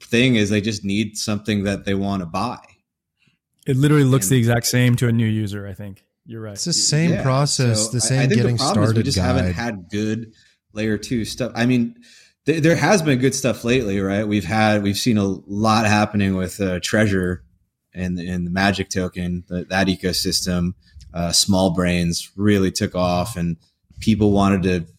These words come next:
Speaker 1: buy that project and use it, and that drove tons of value. That's, that's an Arbitrum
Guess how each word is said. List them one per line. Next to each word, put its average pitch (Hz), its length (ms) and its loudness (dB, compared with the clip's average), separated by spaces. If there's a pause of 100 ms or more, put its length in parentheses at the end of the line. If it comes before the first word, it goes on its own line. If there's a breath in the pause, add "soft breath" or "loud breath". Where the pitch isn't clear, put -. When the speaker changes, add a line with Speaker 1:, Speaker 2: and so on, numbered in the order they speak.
(640)
Speaker 1:
buy 98 160 2
that 101 160 2
project 104 380 2
and 92 100 0
use 104 240 2
it, 82 220 -2
and 85 260 -2
that 85 400 -2
drove 92 420 0
tons 101 220 2
of 92 80 0
value. 92 340 2
That's, 92 260 0
that's 95 260 -2
an - 60 2
Arbitrum 92 600 0